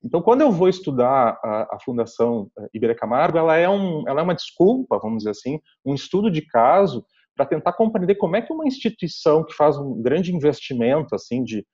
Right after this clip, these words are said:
de inscrição pública, de posicionamento, mas uma, uma instituição periférica, regional, né? Como é que ela se insere num campo artístico mais amplo, né? Com agentes nacionais, internacionais, né? A partir do seu programa de exposições, do seu programa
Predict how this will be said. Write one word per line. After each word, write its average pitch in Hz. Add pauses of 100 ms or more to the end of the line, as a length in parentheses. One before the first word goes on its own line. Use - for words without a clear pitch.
(140)
de - (160)
inscrição 127
pública, 123
de 101 (500)
posicionamento, 110 (420)
mas 120
uma, 135
uma 127
instituição 147
periférica, 156
regional, 120
né? 143
Como 165
é 196
que -
ela 262
se -
insere 156 (180)
num 135
campo 156
artístico 151
mais 135
amplo, 131
né? 127 (180)
Com 120
agentes 131
nacionais, 131
internacionais, 120
né? 131 (240)
A 139
partir 165 (240)
do 143
seu 156
programa 156
de 143
exposições, 156
do 120
seu 117
programa 123